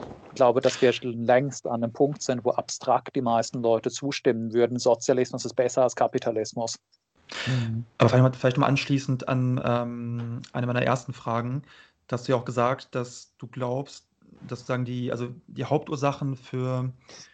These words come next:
Speaker 3: die Defizite, die es im Realsozialismus gab, dass, dass die sich heute so nicht stellen würden.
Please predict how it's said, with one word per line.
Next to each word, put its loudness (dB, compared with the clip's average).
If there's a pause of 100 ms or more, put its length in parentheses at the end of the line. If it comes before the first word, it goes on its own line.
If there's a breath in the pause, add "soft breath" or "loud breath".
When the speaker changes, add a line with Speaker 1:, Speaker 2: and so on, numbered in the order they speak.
(280 loud breath)
Speaker 3:
die -4
Defizite, -2
die -4
es -2
im -2
Realsozialismus -2
gab, 0
dass, -8
dass -6
die -6
sich -10
heute 2
so -2
nicht 0
stellen 0
würden. -4